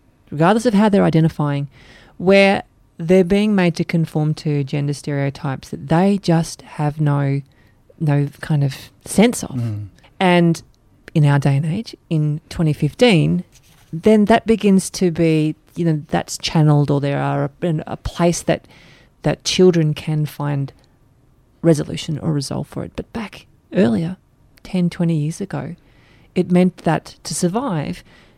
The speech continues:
Speaker 1: you had to be quiet and you just had to do or perform the thing that everyone required you to be. And there's a common narrative in the way that people who transition, who are perhaps the other side of thirty, talk about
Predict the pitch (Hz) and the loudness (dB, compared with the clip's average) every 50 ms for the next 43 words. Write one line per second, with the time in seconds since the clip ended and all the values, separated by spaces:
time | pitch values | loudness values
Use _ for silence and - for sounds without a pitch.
0 | _ _ _ - 180 160 165 175 165 - 151 151 143 - - 147 139 139 139 147 | _ _ _ -4 -2 -2 -2 -2 -4 -6 -8 -10 -10 -10 -8 -8 -6 -6 -6 -8
1 | - - - - - - _ _ _ - - 160 156 151 139 156 160 165 165 - | -10 -12 -14 -20 -20 -20 _ _ _ -6 -4 -2 -2 0 0 -2 -2 -2 -4 -8
2 | - - - 156 143 139 135 135 - _ - - 143 - 151 139 135 - - - | -10 -8 -6 -4 -4 -4 -6 -10 -14 _ -12 -10 -8 -6 -4 -4 -4 -6 -8 -10
3 | - 160 - - 156 - - 160 151 143 139 135 131 143 135 - - 151 147 147 | -10 -10 -10 -10 -12 -8 -4 -2 -2 0 0 0 -2 -2 -2 -2 0 0 2 4
4 | 147 147 135 - - - - - - _ _ _ - - 147 147 - - - - | 2 2 0 -2 -8 -20 -20 -20 -20 _ _ _ -4 -2 -2 -2 -4 -6 -12 -18
5 | - - 160 156 143 147 151 147 143 135 135 135 - - - - 160 156 151 143 | -8 -4 -2 0 2 2 2 2 0 0 -2 -4 -8 -10 -10 -6 -4 -4 -4 -4
6 | - 143 - - - - - 190 180 156 - - 170 - _ _ _ _ _ _ | -6 -8 -10 -10 -12 -10 -10 -10 -10 -10 -12 -12 -16 -20 _ _ _ _ _ _
7 | _ _ _ _ _ _ _ - 180 190 185 202 202 - - 226 226 214 202 185 | _ _ _ _ _ _ _ -2 0 2 2 2 0 -2 -2 -2 0 2 2 2
8 | 170 160 165 185 208 196 185 165 156 160 160 156 156 151 156 156 156 160 156 151 | 2 2 0 0 0 -2 -2 -2 0 0 0 0 0 0 0 0 2 2 2 2
9 | 147 147 - _ _ - - - 160 - 165 143 143 160 143 - - 160 151 143 | 0 -2 -4 _ _ -10 -8 -6 -4 -4 -4 -4 -4 -4 -6 -4 -4 -2 -2 -2
10 | 143 151 143 - 165 151 147 143 139 - _ _ _ _ _ - - 170 165 156 | -2 -4 -6 -6 -6 -6 -6 -8 -10 -12 _ _ _ _ _ -8 -2 0 2 2
11 | 151 - - 147 151 170 165 - - - 156 156 143 147 139 - - 160 156 156 | 2 0 -2 0 0 0 -2 -2 -4 -2 0 0 0 -2 -4 -4 -2 -2 0 0
12 | 151 147 143 139 - - - 180 190 202 202 190 - 175 - 185 - _ _ - | -2 -2 -4 -6 -8 -8 -4 -2 0 0 0 -2 -4 -8 -12 -14 -16 _ _ -20
13 | - - - _ _ _ _ _ _ _ _ _ - - - 196 202 - - 165 | -20 -20 -20 _ _ _ _ _ _ _ _ _ -2 2 4 4 4 4 0 -2
14 | - 156 147 143 - | -2 -2 -2 -2 -4